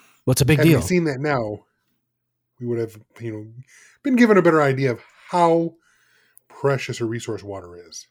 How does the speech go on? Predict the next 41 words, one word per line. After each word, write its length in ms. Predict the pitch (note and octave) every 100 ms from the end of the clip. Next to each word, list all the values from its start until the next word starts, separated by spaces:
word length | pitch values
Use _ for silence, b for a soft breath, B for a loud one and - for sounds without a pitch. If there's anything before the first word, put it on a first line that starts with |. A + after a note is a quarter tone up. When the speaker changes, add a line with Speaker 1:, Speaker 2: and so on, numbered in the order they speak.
| -
Speaker 1:
Yeah, 240 | A#2 G2
that 160 | A2+ D#3+
was 140 | D#3+
the, 160 | D3 A2+
the 140 | A#2+ A2+
last 320 | B2 B2 -
thing 200 | B2 G2+
I 60 |
think, 260 | G#2 G2+ F#2 _
uh, 180 | G#2 G2
to 120 | -
me 120 | G2
was 140 | F2+ F#2+
like, 160 | G2 _
you 160 | A#2
know, 80 | B2
that's 160 | B2+ -
a 120 | E3+ - -
bigger 260 | B2 C3+
deal 320 | F#2 G2+ A2
here 280 | F2 E2+ D2 -
than, 340 | F#2+ F2 E2 - b b b b _ _ _ _ _ _ _ A#2+
than 140 | A2+
they 120 | G2
made 260 | F2+ F2+ D#2
it. 160 | E2 - -
They 80 | G#2+
made 140 | G#2+
it 60 | G2
just 180 | F#2+
look 100 | F#2+
like, 160 | F#2+ G#2
"Oh, 160 | - -
look 140 | E3+
at 60 | E3
this 140 | C#3+
guy 180 | - C#3+
who 60 |
came 200 | B2+ C3+
and 100 | B2+
spit." 320 | - - -